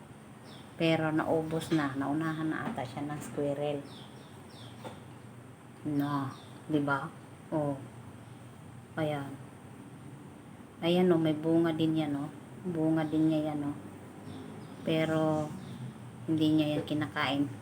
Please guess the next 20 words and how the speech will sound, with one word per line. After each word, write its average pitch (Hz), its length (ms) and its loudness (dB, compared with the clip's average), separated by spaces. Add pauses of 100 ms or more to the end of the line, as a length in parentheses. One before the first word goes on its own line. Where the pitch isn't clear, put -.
(580)
Kasi 160 240 0
parang 156 560 2 (2000)
ma-, 156 320 -2
maano, 156 400 6
ayan. 156 400 4 (1040)
Parang 208 400 12
wild 185 240 12
na 190 160 10
lansones, 151 880 6
pero 175 240 6
hindi, 160 480 6 (160)
hindi 160 160 4
naman 165 240 4
kinakain 156 480 2
ng 151 140 2
mga 147 260 0
ano 151 160 0
kasi 160 240 0
nakakahilo 156 880 2 (1800)
ng 156 100 2